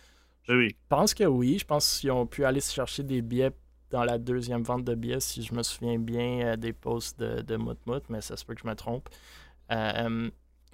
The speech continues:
Speaker 2: puis Bernie qui dit le logo change pas, donc c'est pas le rebrand, mais une reposition,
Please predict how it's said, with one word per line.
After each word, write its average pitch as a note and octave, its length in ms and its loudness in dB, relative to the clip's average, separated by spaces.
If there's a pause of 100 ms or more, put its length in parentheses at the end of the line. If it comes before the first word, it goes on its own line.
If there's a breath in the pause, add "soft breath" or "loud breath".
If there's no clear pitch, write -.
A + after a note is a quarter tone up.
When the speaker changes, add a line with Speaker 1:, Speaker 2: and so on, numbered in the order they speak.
(180)
Speaker 2:
puis - 120 -8
Bernie B2+ 360 4
qui - 100 -8
dit B2 180 0
le B2+ 120 4
logo A#2+ 260 2
change B2 380 0
pas, C3 220 4
donc A#2+ 280 -2
c'est A#2+ 160 -2
pas D#3 260 4
le C3+ 140 2
rebrand, C3 540 4
mais B2 280 0
une B2 160 0
reposition, C#3+ 1000 2